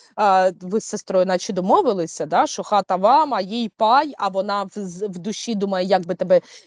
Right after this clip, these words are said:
е, сучку, втопить, який тобі там вообще пай, е, або хата, все, і вона хоче потім з вами судитися, то понятно, що там кіна ніякого не буде, да? Ну, і коротше, багато, тут не про сорок днів або до сорока днів.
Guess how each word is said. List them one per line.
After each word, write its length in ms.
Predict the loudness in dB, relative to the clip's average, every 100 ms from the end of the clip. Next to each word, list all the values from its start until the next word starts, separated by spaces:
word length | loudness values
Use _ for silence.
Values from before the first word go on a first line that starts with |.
| 2
е, 120 | 2
сучку, 480 | 2 -8 -8 -6 -8
втопить, 680 | -2 -2 0 -2 -2 -6 -6
який 300 | -6 -4 -8
тобі 300 | -6 -4 -4
там 240 | 0 0
вообще 520 | 0 -4 -8 -2 -2 -2 _ _ _ _ _ _
пай, 400 | 2 2 2 -6 _ _ _ -6
е, 240 | -4 -4 -2
або 220 | -2 -4
хата, 600 | -2 2 2 -2 -12 -14
все, 300 | -16 -4 2
і 200 | 4 2
вона 200 | 0 -2
хоче 320 | 0 -2 -4
потім 340 | -6 -6 -4 -2
з 60 |
вами 280 | 2 2 0
судитися, 560 | -2 -4 -2 -4 -6 -8
то 120 | -2
понятно, 420 | 2 2 0 -2
що 100 | -2
там 200 | -2 -2
кіна 280 | -2 -2 -2
ніякого 460 | -2 -4 -2 -4
не 120 | -4 -4
буде, 360 | -6 -10 -8
да? 220 | 2 2
Ну, 140 | 2 -2
і 40 |
коротше, 480 | 0 0 0 -2 -8
багато, 440 | -4 0 -2 -2
тут 200 | -10 -8
не 100 | -6 -4
про 140 | -4
сорок 420 | 0 0 0 -4
днів 280 | -6 -4 -2
або 220 | -2 0
до 120 | 0 0
сорока 440 | 0 -2 0 -4
днів. 220 | -4 -16